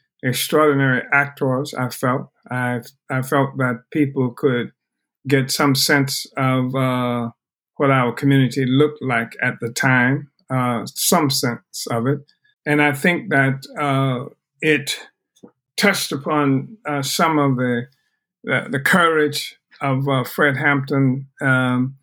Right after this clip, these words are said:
and, and the Panthers, uh, to some extent. And I, I think also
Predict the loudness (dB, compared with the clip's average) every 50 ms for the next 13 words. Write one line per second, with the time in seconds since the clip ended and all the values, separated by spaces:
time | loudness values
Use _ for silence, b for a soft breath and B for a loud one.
0 | b b b b b _ _ _ _ _ _ _ _ _ _ _ _ _ _ _
1 | _ _ _ _ _ _ _ _ _ _ 0 2 4 4 6 6 6 4 4 2
2 | 0 -2 -6 -10 _ -2 0 0 0 0 -2 -2 0 2 2 2 0 -2 -4 -6
3 | -6 -8 -10 -12 -10 -6 -6 -6 -4 -4 -4 -4 -2 -2 -2 -2 -2 -4 -4 -6
4 | -8 -6 -4 -4 -4 -4 -6 -12 _ _ -16 -16 -16 _ _ _ _ _ _ _
5 | _ _ _ _ _ _ _ _ -4 0 2 2 2 2 0 -2 -8 _ -8 -6
6 | -2 -2 -2 0 0 0 0 0 0 0 0 2 4 4 4 2 0 -2 -8